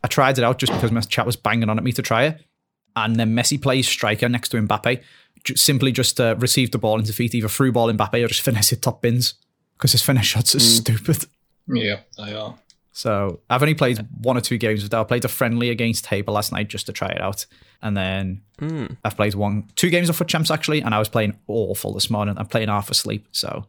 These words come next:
Speaker 1: we'll just pretend they never
Speaker 2: Mm.
Speaker 1: happened.
Speaker 2: <laughs> How many games you got left?
Speaker 1: Eight, I think.
Speaker 2: Oh, okay. That's
Speaker 1: Yeah.
Speaker 2: a nice number.
Speaker 1: Sixteen and six.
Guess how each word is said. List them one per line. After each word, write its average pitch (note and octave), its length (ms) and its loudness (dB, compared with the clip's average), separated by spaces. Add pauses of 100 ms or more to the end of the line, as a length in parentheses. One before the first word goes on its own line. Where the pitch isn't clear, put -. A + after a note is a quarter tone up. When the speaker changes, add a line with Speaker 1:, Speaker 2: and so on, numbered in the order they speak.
(120)
Speaker 1:
we'll A2 100 -4
just G2+ 140 -6
pretend G2 300 -2
they G#2 100 0
never A2+ 220 2
Speaker 2:
Mm. - 20 0
Speaker 1:
happened. G2+ 300 -6 (300)
Speaker 2:
<laughs> - 720 4
How C#3 120 2
many C3+ 120 4
games A#2+ 200 4
you - 80 -10
got - 80 -4
left? - 180 -2 (200)
Speaker 1:
Eight, D#3 200 4
I C4 60 2
think. B2 240 -2 (380)
Speaker 2:
Oh, D3+ 80 0
okay. A#2+ 160 -2
That's - 80 -20 (120)
Speaker 1:
Yeah. C3+ 120 -2
Speaker 2:
a - 20 0
nice A2 240 0
number. G3 160 4
Speaker 1:
Sixteen D#3+ 220 2
and D#3 120 2
six. - 360 0